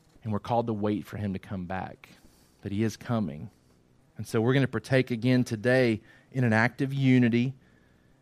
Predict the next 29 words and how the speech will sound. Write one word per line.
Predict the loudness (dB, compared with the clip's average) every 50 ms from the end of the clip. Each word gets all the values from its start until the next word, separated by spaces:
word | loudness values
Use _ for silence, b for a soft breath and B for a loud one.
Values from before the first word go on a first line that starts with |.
| b b b _ -20 _ _ -8
because | -2 -2 -2 0
we | 2 2
have | 2 4
all | 4 4 4
submitted | 2 0 -2 0 2 4 4 4 4
ourselves | 2 2 0 0 0 0 0 -2
to | -4 -8
the | -10 -8
same | -4 -2 0 0 2 0
Jesus. | 0 0 0 0 0 -2 -4 -8 -12 -12 -14 -18 -20 -14 -10
And | -6 -4 -4 -4 -4 -6 -8
the | -10 -8
Holy | -6 -4 -4 -4
Spirit | -4 -2 0 0 0 0
did | -2 -4 -6
the | -6
same | -6 -4 -2 0 0 0 0 0
work | 0 -2 -2 -4 -4
in | -6 -4
us, | -4 -4 -6 -4
and | -4 -6
that | -4
was | -6 -8
to | -12 -14
convict | -10 -8 -6 -4 -4 -4 -6 -6
us | -6 -8 -8
of | -6 -6
our | -6 -6
sin | -6 -4 -2 0 0 0 0